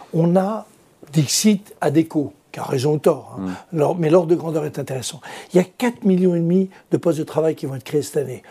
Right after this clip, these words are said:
Speaker 1: Alors, je compte les gens qui sortent, les gens, et cetera,
Speaker 2: Ouais.
Speaker 1: et cetera. Quatre millions et demi. Sept cent mille dans la restauration. Pourquoi les gens n'en veulent pas ? Parce qu'il n'y a pas de perspective. Le
Speaker 2: Mm.
Speaker 1: sujet, c'est que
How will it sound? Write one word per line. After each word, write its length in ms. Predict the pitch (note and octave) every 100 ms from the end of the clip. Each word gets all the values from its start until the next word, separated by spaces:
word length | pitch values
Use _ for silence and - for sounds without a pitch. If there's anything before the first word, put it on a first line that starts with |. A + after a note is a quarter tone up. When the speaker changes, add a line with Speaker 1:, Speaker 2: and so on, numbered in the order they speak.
| -
Speaker 1:
Alors, 220 | - - - - -
je 80 | -
compte 220 | E3+ D#3+
les 80 | C#3
gens 140 | C#3+
qui 100 | C3+
sortent, 300 | - E3+ -
les 60 | C3+
gens, 180 | D3 C#3+
et 140 | C#3+
cetera, 320 | A2+ D3 D3 F3+
Speaker 2:
Ouais. 40 |
Speaker 1:
et 20 |
cetera. 280 | D3+ D3+ - - -
Quatre 240 | - E3+ G3+
millions 240 | D#3+ D3+
et 40 | C#3+
demi. 240 | C#3 B2 - - - - -
Sept 320 | - G#3 G3+
cent 200 | - F#3+
mille 280 | F#3 F#3+ E3+
dans 140 | D3+
la 100 | D3+
restauration. 580 | C#3+ C#3 D3 B2+ - C3+ - - -
Pourquoi 320 | D#3+ - G3+
les 80 | D#3+
gens 140 | D#3
n'en 100 | D3+
veulent 140 | C#3+ C3
pas ? 160 | D3
Parce 180 | D#3+ C#3
qu'il 140 | F3
n'y 60 | D#3+
a 80 | D3+
pas 180 | G3+ G3+
de 60 |
perspective. 760 | F#3+ C#3+ - A#2+ - B2+ A2+ - - - - -
Le 60 | F3
Speaker 2:
Mm. 20 |
Speaker 1:
sujet, 400 | G3+ F#3+ E3 F#3+
c'est 180 | - D3+
que 240 | E3+ C#3+